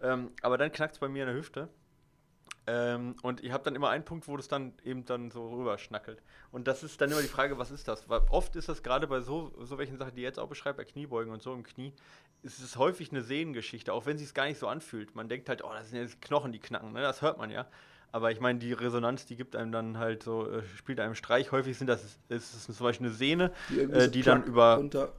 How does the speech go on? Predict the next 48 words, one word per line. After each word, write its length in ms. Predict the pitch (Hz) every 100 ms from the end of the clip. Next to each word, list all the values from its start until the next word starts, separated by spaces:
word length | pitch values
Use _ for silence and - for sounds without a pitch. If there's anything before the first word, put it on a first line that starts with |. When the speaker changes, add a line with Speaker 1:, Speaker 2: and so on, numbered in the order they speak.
| -
Speaker 1:
ja, 220 | 131 143
Speaker 2:
rutscht. 320 | 143 143 -
Speaker 1:
nee, 280 | 147 170 170
die, 220 | 143 143
die 140 | 139 139
einfach 220 | 151 147
über 160 | 143
irgend 180 | 135 151
so 60 | 139
eine, 300 | 135 131 127
äh, 80 | -
äh, 340 | 127 120 123 120
über, 340 | 120 120 113
über 260 | 92 117 117
einen 180 | 113 110
Knochen 340 | - 156 165
oder 140 | 151 151
was, 180 | 151
ne? 260 | 143 151 127 -
Also 180 | 117 117
Speaker 2:
Ja. 60 | -
Speaker 1:
über 100 | 113
einen 140 | 113
Knochenauswuchs 640 | - 131 110 135 - 135
zum 100 | -
Beispiel 160 | 120 127
rüberschnackt 640 | 143 151 - 147 151 -
oder 180 | 139 139
so 80 | 139
weiter, 300 | 147 151 147
ne? 160 | 135 - - - - -
Ähm, 380 | 123 127 123 117 - - - _ _ _ _ _ _ _ _
äh, 320 | 123 127 123
das 240 | 127 123
ist 80 | 143
jetzt 300 | 165 - 123 - 139
ta-, 260 | 139 - 131
meistens, 420 | 127 147 147 123
also 180 | 123 120
tatsächlich 460 | 117 127 151 127 -
einfach, 340 | 127 135 - -
also 160 | 113
es 220 | 113 -
ist 80 | 123 -
eigentlich 320 | 120 127 117
nicht 140 | 127 -
schlimm, 340 | 156 110 95
ja. 260 | 98 110